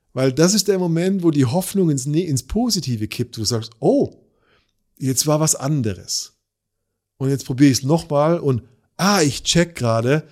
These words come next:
wenn ich offensiver bin oder wenn ich meine Wünsche zum Ausdruck bringe, ja, dann mag die das und dann mag ich das, dass die's mag und,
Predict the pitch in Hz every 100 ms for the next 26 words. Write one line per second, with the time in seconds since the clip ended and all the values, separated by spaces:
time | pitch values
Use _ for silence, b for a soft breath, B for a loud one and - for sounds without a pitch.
0 | b b b - 127 127 - _ _ _
1 | _ _ 120 139 113 170 185 143 127 123
2 | 120 120 123 120 127 123 147 156 175 156
3 | 147 - 143 147 160 165 B B _ _
4 | - 123 123 - - 120 156 190 143 -
5 | 165 135 131 135 196 180 160 147 - 214
6 | 226 127 151 151